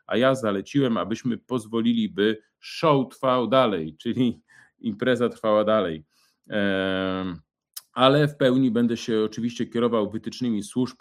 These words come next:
porządku publicznego, czyli z tego wpisu wynika, że Trump w ogóle nie chciał odwoływać tej imprezy, chciał dalej się bawić,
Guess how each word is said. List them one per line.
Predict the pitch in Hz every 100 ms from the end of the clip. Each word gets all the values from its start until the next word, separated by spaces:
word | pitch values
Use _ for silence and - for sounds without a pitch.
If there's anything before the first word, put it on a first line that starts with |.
| -
porządku | 110 113 110 113
publicznego, | 113 110 104 123 95
czyli | - 117
z | 110
tego | - 127
wpisu | 117 135 135 117
wynika, | 120 127 180
że | 165
Trump | 165 165
w | 156
ogóle | 180
nie | 214 226
chciał | 190
odwoływać | 139 123 131 120 117
tej | 123
imprezy, | 117 113 107 110
chciał | 135 131
dalej | 123 135 123
się | -
bawić, | 110 107 104 147